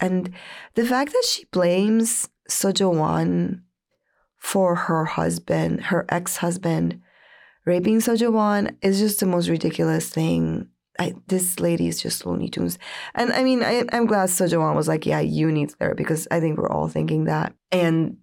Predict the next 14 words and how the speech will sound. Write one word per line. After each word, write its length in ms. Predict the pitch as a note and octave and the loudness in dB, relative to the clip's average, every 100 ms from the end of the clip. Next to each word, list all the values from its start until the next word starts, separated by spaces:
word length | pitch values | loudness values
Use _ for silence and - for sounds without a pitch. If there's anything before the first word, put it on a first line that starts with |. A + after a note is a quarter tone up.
| _ D#3+ | _ -4
just 420 | E3+ D#3+ - - _ - | -2 0 -4 -8 _ -10
having 400 | - E3+ E3 E3 | -4 0 0 2
her, 680 | D#3 E3 D#3+ D3+ - - - - - | 2 2 2 2 2 0 -2 -6 -2
just 180 | A3 C4 | 0 2
her 80 | |
motivation, 960 | C4+ B3+ G#3 D#3+ D#3 - E3 D#3 D#3+ - - | 2 4 2 2 2 2 0 0 0 -2 -4
it's 220 | G3 F3+ - | -4 -2 0
either, 300 | G3+ G#3 G#3 | 2 2 2
like, 160 | F3 | 0
she's 240 | E3+ F#3 F3+ | 0 0 0
a 80 | E3 | 0
spoiled 800 | - - F#3 G#3+ A#3 G3+ F#3 - | -2 -2 2 2 2 0 -4 -4
brat 460 | F3 - - - _ | -2 0 -2 -4 _
or 580 | F#3 E3+ E3 D#3+ - - | 2 4 4 2 0 -4